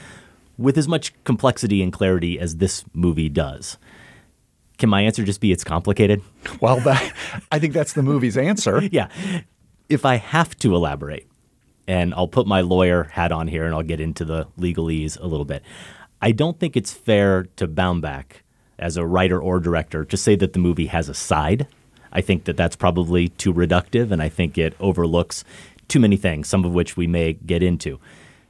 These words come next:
Speaker 1: Now, is there a hand maybe just somewhat tipping the scale of sympathy in one direction versus the other? Is it Nicole's direction? Is it Charlie's direction?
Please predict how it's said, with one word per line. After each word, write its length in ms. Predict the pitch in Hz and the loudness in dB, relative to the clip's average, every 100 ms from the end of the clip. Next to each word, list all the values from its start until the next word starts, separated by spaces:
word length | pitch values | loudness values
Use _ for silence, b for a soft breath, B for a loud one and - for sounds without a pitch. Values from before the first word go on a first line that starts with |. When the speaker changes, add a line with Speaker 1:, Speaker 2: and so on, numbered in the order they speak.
| b b _ _ _ - | b b _ _ _ -2
Speaker 1:
Now, 300 | 107 - - _ _ _ - | -2 -2 -12 _ _ _ -2
is 240 | 104 92 | 0 2
there 240 | 101 107 104 | 4 4 4
a 60 | |
hand 520 | 104 120 120 120 117 | 0 0 2 2 0
maybe 480 | 87 107 123 135 143 | 0 2 2 0 -2
just 380 | 113 98 117 - | -2 0 2 0
somewhat 640 | - - 117 127 123 - - | -4 -2 0 0 -2 -4 -6
tipping 520 | 127 - 120 120 113 - | -4 0 0 0 -2 -2
the 100 | 95 | -4
scale 560 | - - 98 104 110 | -4 0 2 4 2
of 160 | 87 90 | -2 -6
sympathy 680 | - 107 101 113 123 117 120 b b b b _ | -2 2 2 2 0 -2 -4 b b b b _
in 160 | - 90 | -2 2
one 140 | 90 | 2
direction 420 | 90 87 90 - 104 | 4 4 2 2 2
versus 300 | 98 - 90 | 2 0 2
the 120 | 90 | 4
other? 280 | 101 135 143 _ - | 4 2 -4 _ -4
Is 160 | 95 | -2
it 160 | 80 80 _ _ | -2 -4 _ _
Nicole's 420 | 87 87 101 101 | -6 0 2 2
direction? 500 | 104 110 104 110 101 101 B B B | 2 2 2 0 -2 -2 B B B
Is 160 | 82 | -4
it 200 | 82 - | -4 -6
Charlie's 460 | - 101 95 98 87 | -2 2 4 4 4
direction? 500 | 95 90 - 95 | 4 4 2 -2